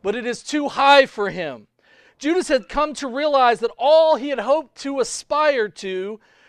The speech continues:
when Jesus becomes king of Israel was not to be. Judas believed that Jesus and his appointed military and civil leaders would suppress all their enemies, and they w-,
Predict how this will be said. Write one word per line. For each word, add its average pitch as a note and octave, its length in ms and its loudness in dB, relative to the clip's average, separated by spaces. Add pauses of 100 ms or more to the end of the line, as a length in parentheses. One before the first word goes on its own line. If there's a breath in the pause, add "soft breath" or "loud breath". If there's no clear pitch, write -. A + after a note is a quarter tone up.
when F#3+ 140 -10
Jesus C4 380 -8
becomes C4 420 -8
king C#4+ 240 2
of B3 140 -4
Israel A3+ 540 -2 (320)
was E3+ 180 -18
not A3 280 -8
to G#3+ 80 -18
be. G#3+ 420 -8 (920 soft breath)
Judas D4 340 -2
believed C4+ 520 -4
that A#3 180 -2
Jesus A#3+ 840 -6 (400)
and F#3+ 140 -12
his A#3+ 140 -8
appointed C4+ 480 -6
military D4 720 -4
and A#3 100 -10
civil D4 380 -6
leaders A3 560 -6 (440)
would G#3+ 180 -4
suppress - 920 -4 (400)
all A#3+ 280 2
their B3+ 200 -4
enemies, E3+ 640 -10 (480)
and D#3 140 -12
they A3 340 2
w-, F3+ 180 -10